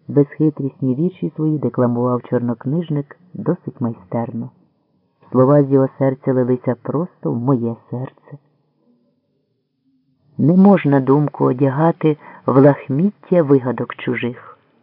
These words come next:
Убрань блискучих є багато, та думці холодно у них. Хай слово правди грубувати когось дратує і дере, душа не вміє плазувати. Вона ніщо, або орел.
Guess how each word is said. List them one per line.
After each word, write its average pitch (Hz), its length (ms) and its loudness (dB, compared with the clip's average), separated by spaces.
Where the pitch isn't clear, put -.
Убрань 156 480 2
блискучих 151 640 2
є 151 140 2
багато, 160 580 -2
та 180 100 0
думці 196 340 0
холодно 127 600 -2
у 117 60 -2
них. 117 360 -8
Хай 240 300 2
слово 220 240 6
правди 190 420 2
грубувати 175 680 0
когось 151 420 2
дратує 143 640 0
і 113 40 -4
дере, 127 380 0
душа 135 400 0
не 139 200 4
вміє 151 280 0
плазувати. 127 800 0
Вона 151 340 0
ніщо, 151 520 -2
або 196 280 4
орел. 117 360 -4